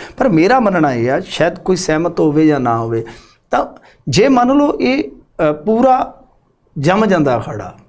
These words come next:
ਮੈਨੂੰ ਨਹੀਂ ਪਤਾ ਕਿੰਨਾ ਕੁ ਸਮਰਥਨ ਮਿਲਦਾ ਹੈ, ਕਿੰਨਾ ਕੁ ਅੱਗੇ ਜਾ ਕੇ ਮਿਲੇਗਾ। ਮੈਂ ਇੱਕ ਕਾਲਪਨਿਕ ਗੱਲ ਕਰ ਰਿਹਾ, ਇੱਕ ਸੰਭਾਵੀ ਗੱਲ ਕਰ ਰਿਹਾ ਵਾਂ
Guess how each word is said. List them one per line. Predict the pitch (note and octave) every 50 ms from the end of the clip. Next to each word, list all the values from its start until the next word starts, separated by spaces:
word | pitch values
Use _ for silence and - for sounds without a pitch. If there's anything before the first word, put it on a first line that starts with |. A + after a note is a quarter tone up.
| _ _ _ _ -
ਮੈਨੂੰ | - G#3+ B3 B3+
ਨਹੀਂ | B3+ B3
ਪਤਾ | A#3 - - -
ਕਿੰਨਾ | - - - D#3+ D#3 D#3 D#3
ਕੁ | D3+ - D#3
ਸਮਰਥਨ | D3 - D3+ D3 D3 D3 - D3+
ਮਿਲਦਾ | D3+ C#3+ B2+ C3+ C#3 C#3+ D3 C#3+
ਹੈ, | C#3+ D3 - - - - - - - - _
ਕਿੰਨਾ | - D#3 D#3 D#3+ D#3
ਕੁ | D#3 - D#3+ C#3+
ਅੱਗੇ | C#3+ D3+ D3+
ਜਾ | D3 D3+
ਕੇ | D3 - D#3
ਮਿਲੇਗਾ। | C#3 C3 C3 C3+ B2+ A#2 G#2+ G#2 - - - - - _ _ _ _ _ _ _ _ _ _ - -
ਮੈਂ | C3+ C#3+ E3 F#3+ G#3+ A3+ A#3 A#3+ A#3 - - -
ਇੱਕ | G#3 G3+ A3+
ਕਾਲਪਨਿਕ | G#3 - G#3+ G3 A3 A3+ A3 - B3+ B3+ B3+ B3+ G3+
ਗੱਲ | D#3 D3 C3 B2+
ਕਰ | - - A#2+ G#2+ -
ਰਿਹਾ, | A2+ A2 G#2 G#2+ - - - _ _ _ _ _ _ _ _ _ _ -
ਇੱਕ | E3+ E3 G3+
ਸੰਭਾਵੀ | F#3+ - G3+ G3+ G3 F#3+ E3 C#3+ D#3+ G3 F#3
ਗੱਲ | D#3 D3 C3 B2+
ਕਰ | B2 B2+ A#2 A2+
ਰਿਹਾ | A2+ A#2+ A#2+ B2
ਵਾਂ | B2+ B2+